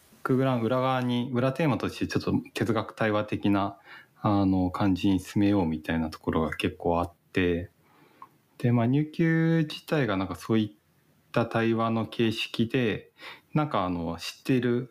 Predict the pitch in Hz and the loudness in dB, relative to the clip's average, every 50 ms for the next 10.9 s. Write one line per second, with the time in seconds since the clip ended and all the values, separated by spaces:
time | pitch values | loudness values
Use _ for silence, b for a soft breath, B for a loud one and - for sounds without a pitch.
0 | - - - 131 110 110 113 139 135 127 123 - 160 143 - - - 90 85 92 | -8 -4 -2 0 0 2 2 2 2 0 0 -2 -4 -4 -2 -2 -2 0 2 2
1 | 101 101 - - 85 82 82 - 95 87 82 82 82 85 - - - 98 92 90 | 0 0 -2 -4 -6 -4 -2 0 0 2 2 2 2 0 -2 -2 0 0 0 0
2 | - - 131 - - - - 92 76 78 - - - - 80 78 80 - - - | 0 -2 -2 -2 -4 -4 -4 -2 -2 -4 -6 -6 -4 -2 -2 -2 -2 -4 -2 2
3 | - 143 131 131 123 120 - 135 110 98 - 90 80 80 78 - - - - 95 | 2 4 4 2 0 0 0 0 -2 -2 -2 -6 -6 -8 -8 -12 -10 -4 -2 -2
4 | 90 85 - - - 82 80 82 87 87 - - - - 101 95 85 - B B | -2 -2 -4 -4 -2 -2 0 0 0 -2 -4 -6 -4 -2 -2 0 -2 -2 B B
5 | B B B B - 175 151 - 117 123 131 131 - 143 - 131 - - 139 127 | B B B B -4 -2 0 2 2 0 0 0 0 -2 -2 -2 0 0 2 2
6 | 123 120 117 - _ - - - 110 107 104 107 104 - _ - - 120 110 110 | 2 0 -2 -4 _ -8 -2 0 2 2 2 0 -2 -4 _ -4 -2 0 0 0
7 | 113 107 - - - 87 - 92 90 87 87 82 - 76 78 - - _ - 87 | 0 -2 -2 -4 -6 -4 -2 -2 0 0 0 -2 -4 -6 -8 -10 -14 _ -2 0
8 | 80 80 80 - - _ _ _ _ _ _ _ _ _ _ _ _ _ _ _ | 0 0 -2 -4 -10 _ _ _ _ _ _ _ _ _ _ _ _ _ _ _
9 | _ _ - - - - - 139 117 - - 104 95 90 95 98 95 - - 87 | _ _ -16 -12 -8 -4 -2 -2 -2 -2 -2 -2 0 0 0 0 0 0 -2 -2
10 | - 85 - - 104 95 87 87 - 101 - 95 87 87 85 - - | -2 -4 -4 0 0 0 0 0 -2 -2 0 0 0 0 -2 -4 -6